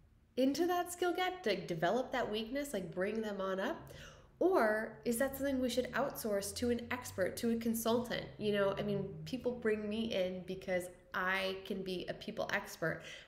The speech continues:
I can help them, you know, determine what's happening with behavior and what to do about it. So in that situation, it's more efficient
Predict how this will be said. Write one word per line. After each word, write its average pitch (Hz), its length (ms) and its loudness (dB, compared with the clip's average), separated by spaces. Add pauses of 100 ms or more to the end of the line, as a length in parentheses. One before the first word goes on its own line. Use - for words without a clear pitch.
I 175 80 -2
can 180 160 0
help 170 300 -4
them, 185 300 -2 (160)
you 196 200 -4
know, 175 140 4
determine 175 480 -2
what's 175 180 -2
happening 180 380 -6
with 175 160 -8
behavior 175 540 -2
and 170 180 -2
what 170 140 -4
to 170 80 -6
do 175 240 -6
about 165 300 -4
it. - 60 -6 (220)
So 196 380 4 (400)
in 214 140 0
that 220 220 0
situation, 214 760 0 (680)
it's 233 240 2
more 233 280 6
efficient 247 440 2